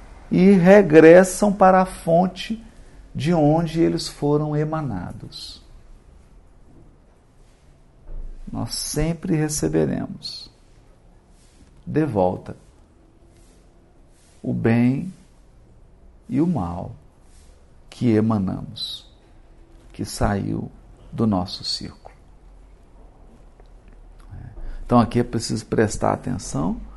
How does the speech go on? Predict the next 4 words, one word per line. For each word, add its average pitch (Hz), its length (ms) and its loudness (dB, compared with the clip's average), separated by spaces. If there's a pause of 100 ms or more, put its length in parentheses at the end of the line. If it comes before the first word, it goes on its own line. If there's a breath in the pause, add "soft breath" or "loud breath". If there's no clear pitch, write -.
(1300 soft breath)
Nós 101 240 2
vamos 101 220 2
examinar 90 680 0 (260)
detalhadamente, 104 1300 -2